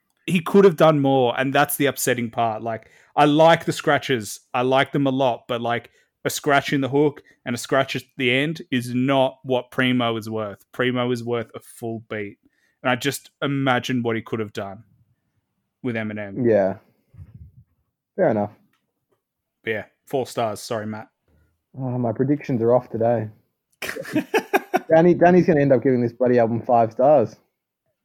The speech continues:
Speaker 3: <laughs> What do you mean?
Speaker 2: <laughs> That's why, that's why I said my predictions are off. I was being facetious.
Speaker 3: Oh, yeah, I like it. I like it.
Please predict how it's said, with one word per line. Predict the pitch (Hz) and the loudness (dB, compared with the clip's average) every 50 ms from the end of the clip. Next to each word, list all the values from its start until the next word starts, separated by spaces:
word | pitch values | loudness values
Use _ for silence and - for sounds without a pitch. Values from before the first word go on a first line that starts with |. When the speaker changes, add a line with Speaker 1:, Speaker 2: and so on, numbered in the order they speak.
| _ _ _ _ _ - - - | _ _ _ _ _ -20 -4 -2
Speaker 3:
<laughs> | - - - 359 233 - - | -2 0 0 0 -2 0 0
What | 247 262 269 | 2 2 2
do | 277 269 | 2 0
you | 277 262 | -2 0
mean? | 247 240 254 294 262 220 185 165 151 180 - - _ _ _ 180 180 - 160 - - _ | 4 4 4 4 4 0 -4 -2 -2 -2 -2 -2 _ _ _ -20 -12 -12 -12 -12 -12 _
Speaker 2:
<laughs> | - 147 - _ _ _ _ _ _ _ 185 185 185 - _ _ _ | -10 -10 -10 _ _ _ _ _ _ _ -10 -10 -10 -10 _ _ _
That's | 139 143 143 - | 4 4 4 6
why, | 160 151 143 143 131 | 6 6 6 6 4
that's | - 143 131 - - | 4 2 0 2 4
why | 156 143 | 4 4
I | 127 | 4
said | - 147 131 | 4 2 0
my | 131 123 | 0 -2
predictions | 110 139 131 131 127 - - 127 113 | -2 0 -2 -2 -4 -4 -6 -6 -4
are | 120 120 117 | 0 2 2
off. | 107 110 120 | 2 2 0
I | |
was | 113 110 107 - | -2 -2 -2 -4
being | 117 117 113 | -4 -4 -6
facetious. | - 110 107 - 117 113 110 113 120 110 - _ _ _ _ _ _ _ _ _ _ _ _ _ _ _ _ _ _ _ _ _ _ _ _ _ _ | -8 -12 -10 -8 -8 -8 -8 -10 -14 -16 -18 _ _ _ _ _ _ _ _ _ _ _ _ _ _ _ _ _ _ _ _ _ _ _ _ _ _
Speaker 3:
Oh, | 160 156 156 151 143 | -10 -8 -6 -6 -6
yeah, | 139 139 139 135 | -8 -10 -12 -14
I | 135 | -14
like | 135 135 139 135 151 | -14 -14 -14 -16 -16
it. | 151 147 | -18 -18
I | 147 | -18
like | 151 151 151 - | -20 -20 -20 -20
it. | 208 226 | -20 -20